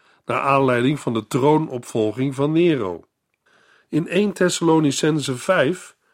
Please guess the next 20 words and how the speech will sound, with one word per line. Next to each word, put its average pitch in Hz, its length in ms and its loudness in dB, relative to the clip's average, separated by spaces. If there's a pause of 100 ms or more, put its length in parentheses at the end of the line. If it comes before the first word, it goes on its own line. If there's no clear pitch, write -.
(340)
een 92 120 -8
hoofdstuk 123 640 0
over 113 280 -2
de 101 120 -6
dag 131 260 0
dat 113 200 -6
Jezus 117 460 0
Christus 135 460 -4
terugkomt, 175 680 -2 (340)
lezen 165 460 2
we: 135 160 -10 (640)
"Terwijl 208 340 2
de 208 100 0
mensen 202 400 2
zeggen, 175 420 0
'Er 123 180 0
is 107 220 -6
rust 131 340 0
en 113 160 -2
vrede, 139 540 2